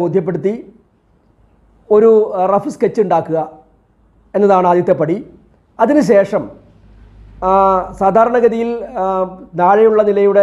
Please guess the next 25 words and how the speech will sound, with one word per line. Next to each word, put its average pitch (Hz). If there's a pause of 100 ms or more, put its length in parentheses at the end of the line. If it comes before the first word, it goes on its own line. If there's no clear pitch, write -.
മുകളിലേക്ക് 190
എടുക്കുകയാണെങ്കിൽ 190
താഴെ 180
നിലയിലുള്ള 185 (520)
ചുമരിൻ്റെ 185
നേരെയാണ് 180 (140)
അടുത്ത 160
ചുമരും 170
വരേണ്ടത്. 165 (440)
എങ്കിൽ 196
മാത്രമേ, 180 (540)
ആ, 170
load 175
bearing, 208 (120)
ആ, - (220)
സ്ട്രക്ചറിനെ 185
സംബന്ധിച്ചോളം 170 (440)
ആ 175
load 175
താഴേക്ക് 175
നമുക്ക്, 165 (480)
ആ, - (560)
distribute 196
ചെയ്യാൻ 170
സാധിക്കുകയുള്ളൂ. 117